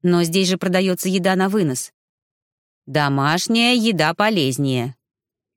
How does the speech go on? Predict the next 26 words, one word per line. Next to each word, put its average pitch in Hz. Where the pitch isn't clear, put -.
И 185
я 233
в 202
очередной 208
раз 202
улыбнулась, 190
мысленно 165
соглашаясь 165
с 139
Бираной. 139
«Ничего», 143
Гюс 202
заметил 180
мою 147
улыбку 220
и 185
тоже 220
широко 180
улыбнулся. 160
«Скоро 302
и 247
ты 262
познаешь 190
всю -
прелесть 165
материнства». 165